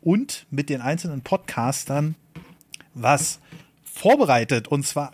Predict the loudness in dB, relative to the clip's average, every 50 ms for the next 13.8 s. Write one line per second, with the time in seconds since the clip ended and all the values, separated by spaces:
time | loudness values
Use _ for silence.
0 | -8 -8 -6 -6 -6 -8 -6 -2 -2 -2 -2 -2 -4 -4 -6 -6 -10 -12 -10 -10
1 | -8 -8 -8 -8 -10 -12 -12 -14 -20 -20 -20 -20 -20 _ -8 -6 0 4 4 4
2 | 6 6 4 4 2 0 0 2 2 2 0 0 -4 -6 -4 0 4 4 6 6
3 | 6 6 6 6 6 6 4 0 -2 -2 -2 0 2 2 2 2 0 -2 -4 -4
4 | -6 -6 -8 -12 -10 0 0 0 0 0 -4 -6 -4 -4 -4 -4 -6 -6 -4 -2
5 | -2 -2 -2 -4 -6 -12 -14 -14 -14 -14 -14 -18 _ _ _ _ 4 6 8 8
6 | 8 6 4 2 0 -6 -10 _ -14 -8 -6 0 4 4 6 4 4 2 -4 _
7 | _ _ _ -14 -4 0 2 4 6 8 6 6 6 2 0 0 -4 _ -18 -8
8 | -2 0 2 4 2 2 0 0 -2 -2 -2 -2 -6 _ _ -8 -4 -2 0 0
9 | 0 0 0 -2 -4 -6 -10 _ _ _ _ -4 0 2 2 2 2 0 0 2
10 | 4 4 6 6 4 4 2 0 -2 -2 -2 -2 -2 -4 -4 0 0 2 2 4
11 | 4 4 4 4 2 2 0 0 0 2 0 0 -2 -2 -2 -2 -2 0 0 0
12 | 0 0 -4 -4 -2 -2 -2 -2 -2 -2 -2 0 0 0 2 2 2 2 2 2
13 | 0 0 -4 -6 -8 -4 -2 0 0 0 0 2 2 2 2